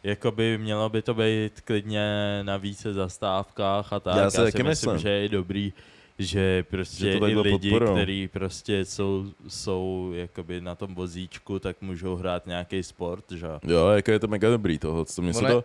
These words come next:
Speaker 3: ono je
Speaker 2: mě,
Speaker 3: to
Speaker 2: mě,
Speaker 3: hezký,
Speaker 2: mega mě to
Speaker 1: mně se,
Speaker 2: zaujalo, že
Speaker 1: mně
Speaker 2: to
Speaker 1: se
Speaker 2: bylo
Speaker 1: to
Speaker 2: něco
Speaker 1: líbí.
Speaker 2: novýho, co jsem ještě neviděl na tom turnaji, takže to bylo zajímavý. A ty jsi byl překvapený z Českých Budějovic, jako z města?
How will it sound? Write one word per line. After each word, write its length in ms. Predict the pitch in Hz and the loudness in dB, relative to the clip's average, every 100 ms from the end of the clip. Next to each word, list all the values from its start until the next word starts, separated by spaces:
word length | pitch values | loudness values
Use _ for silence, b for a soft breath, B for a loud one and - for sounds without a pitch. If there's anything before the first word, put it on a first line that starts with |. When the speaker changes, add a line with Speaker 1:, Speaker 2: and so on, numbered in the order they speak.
| - | -2
Speaker 3:
ono 160 | 117 123 | 2 4
je 40 | |
Speaker 2:
mě, 60 | - | 4
Speaker 3:
to 60 | |
Speaker 2:
mě, 80 | 123 | 2
Speaker 3:
hezký, 140 | 117 | 4
Speaker 2:
mega 180 | 127 147 | 4 6
mě 160 | 160 147 | 4 2
to 60 | |
Speaker 1:
mně 60 | 147 | 4
se, 80 | 139 | 6
Speaker 2:
zaujalo, 360 | 139 139 110 | 8 8 6
že 40 | 95 | 6
Speaker 1:
mně 40 | |
Speaker 2:
to 60 | 107 | 2
Speaker 1:
se 40 | |
Speaker 2:
bylo 140 | 104 113 | 2 4
Speaker 1:
to 60 | |
Speaker 2:
něco 220 | 104 95 113 | 4 2 2
Speaker 1:
líbí. 60 | 104 | 2
Speaker 2:
novýho, 340 | 95 104 107 | 2 0 0
co 120 | 101 | -4
jsem 180 | - 107 | -6 -6
ještě 240 | 104 - | -4 0
neviděl 480 | 104 80 85 90 98 101 | 0 2 0 0 -2 -6
na 80 | |
tom 200 | 90 87 | -8 -8
turnaji, 460 | 87 87 85 90 101 b b b b b | -4 -2 0 0 -2 b b b b b
takže 300 | 92 85 90 87 87 85 85 85 | -4 -2 0 2 2 2 2 0
to 100 | 82 | -2
bylo 200 | 82 95 | 0 2
zajímavý. 480 | 90 87 104 92 78 B B | 4 2 2 0 -2 B B
A 180 | - 98 | 2 2
ty 160 | - 113 | 2 -2
jsi 140 | 185 | 0
byl 160 | 170 156 | 0 0
překvapený 680 | - 120 117 - 107 101 | -2 0 0 2 2 2
z 80 | 92 | -2
Českých 440 | - 87 - 90 82 | -2 -4 0 -2 0
Budějovic, 640 | 82 82 78 71 65 - | 0 2 2 0 -4 -4
jako 200 | 78 85 | -2 -2
z 60 | 76 | -2
města? 500 | 80 71 - 73 | -4 -4 -6 -8